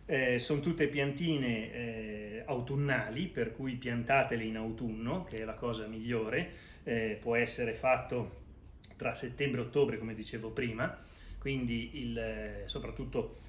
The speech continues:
finito il, eh, diciamo, il caldo, il caldo, quando sono più pronte le piantine,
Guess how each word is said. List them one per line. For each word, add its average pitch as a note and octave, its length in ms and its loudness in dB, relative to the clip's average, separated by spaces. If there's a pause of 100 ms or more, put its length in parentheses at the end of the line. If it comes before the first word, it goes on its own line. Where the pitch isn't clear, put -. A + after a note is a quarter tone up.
(220)
finito C3+ 600 2
il, B2 160 4
eh, A2 560 2
diciamo, B2 400 0
il A#2+ 120 0
caldo, G#2 480 2 (320)
il A2 120 -8
caldo, A2+ 280 -2
quando A#2 180 -4
sono B2 200 -4
più C3 220 -2
pronte C#3 340 0
le A#2 100 0
piantine, D#3+ 680 2